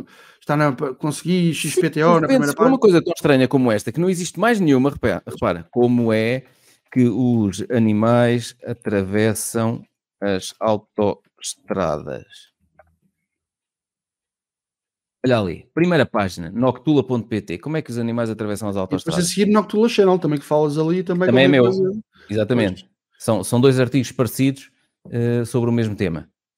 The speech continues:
Speaker 2: Olha aqui, tens o curso a atravessar a autoestrada.
Speaker 1: Pois.
Speaker 2: E depois aqui é que explicamos que existem passagens inferiores, passagens superiores, como é que,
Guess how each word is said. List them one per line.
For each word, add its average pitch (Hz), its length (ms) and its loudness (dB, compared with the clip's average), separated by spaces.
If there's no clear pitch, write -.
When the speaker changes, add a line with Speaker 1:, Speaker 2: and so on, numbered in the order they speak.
Speaker 2:
Olha 135 160 2
aqui, 95 320 -2
tens 123 240 2
o 127 60 -2
curso 139 280 2
a 139 40 2
atravessar 139 420 2
a 120 40 4
autoestrada. 127 640 2
Speaker 1:
Pois. 143 140 -6
Speaker 2:
E 147 120 0
depois 151 320 4
aqui 170 280 2
é 185 60 2
que 190 60 -10
explicamos 185 640 0
que 110 340 -2
existem 107 380 -4
passagens 92 440 -4
inferiores, 185 460 2
passagens 92 440 -6
superiores, 160 640 0
como 107 200 -2
é 98 60 2
que, 95 300 -6